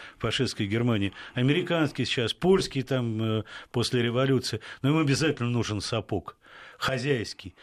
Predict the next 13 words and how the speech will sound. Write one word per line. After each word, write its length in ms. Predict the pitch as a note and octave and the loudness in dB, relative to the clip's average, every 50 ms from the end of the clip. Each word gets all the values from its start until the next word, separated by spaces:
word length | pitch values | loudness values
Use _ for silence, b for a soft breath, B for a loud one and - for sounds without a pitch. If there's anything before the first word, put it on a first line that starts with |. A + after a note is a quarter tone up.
| B B B | B B B
Они 300 | G#2+ A2 B2 C3+ D3 D3+ | -2 2 2 2 2 0
спокойно 560 | C3+ - - - C#3 B2+ - F3 E3 C#3+ B2+ G#2+ | -2 -6 -2 0 0 0 2 2 2 4 2 0
себя 240 | - - A#2 A#2 A2 | -2 -2 -2 -2 0
чувствуют, 400 | - - G#3 - - C3+ A#2+ - | 0 2 0 2 2 0 -2 0
они 180 | A2+ A#2 A#2+ A#2+ | 0 2 2 2
легити-, 560 | A#2 A2+ G#2 G2 F#2 - C3+ C#3 C3+ C3 B2 B B B B B B B B B B | 2 0 -2 -2 -4 0 2 2 4 2 2 B B B B B B B B B B
э, 160 | - A#2 A#2 G#2+ | -2 -2 -2 -2
как 280 | - - F#3 F3 - - | 0 0 0 0 0 0
вот 200 | C3 B2+ - C#3+ | -2 -2 0 2
может 340 | E3 F#3 C#3 B2 A2+ - | 2 4 4 2 0 0
националист 720 | C3 B2 A2 - - B2 A#2 A2+ G#2+ A2+ F3+ G3+ - - - | 0 -2 0 0 0 0 2 2 2 2 2 2 0 -2 -4
легитимизировать 1000 | G2 G#2 A2 G#2+ A#2+ A#2 - B2+ B2+ C3 A#2 G#2 G2 C#3 F3 F3+ E3+ B2+ - - | -4 -4 -2 -2 -2 -2 0 2 2 4 4 2 2 2 2 4 4 2 2 0
себя 320 | - - G2+ G2 F2 E2 | -2 -4 -4 -4 -4 -4